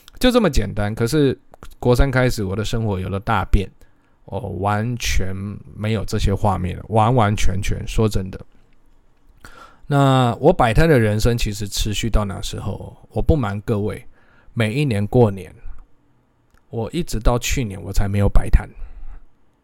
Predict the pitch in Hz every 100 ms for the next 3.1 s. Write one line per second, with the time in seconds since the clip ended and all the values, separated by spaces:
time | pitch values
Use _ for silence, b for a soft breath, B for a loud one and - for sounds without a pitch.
0 | _ _ _ _ _ _ _ _ - -
1 | - - 226 277 - 294 - - - -
2 | - - - 277 277 285 269 269 262 254